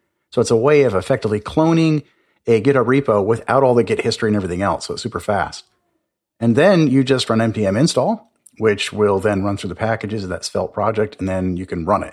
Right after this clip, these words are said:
You're done. So it's, it's kinda cool that it doesn't even have its own C L I in this case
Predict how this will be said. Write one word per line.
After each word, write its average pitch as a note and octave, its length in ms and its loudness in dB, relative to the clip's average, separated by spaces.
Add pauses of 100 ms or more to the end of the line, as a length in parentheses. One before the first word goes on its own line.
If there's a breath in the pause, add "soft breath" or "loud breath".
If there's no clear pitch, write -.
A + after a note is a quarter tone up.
You're D#2+ 80 -8
done. E2 300 -4 (920)
So G2+ 340 0
it's, - 360 -6
it's A#2+ 180 -2
kinda B3 260 0
cool B3+ 300 4
that B2+ 160 2
it C3 180 0
doesn't F3 240 2
even D3 160 2
have C3 260 -2
its C3 140 -4
own A#2 320 0
C A#2 240 -2
L G#2+ 160 2
I D3 180 0
in G2 140 0
this F#2 160 -6
case - 400 -6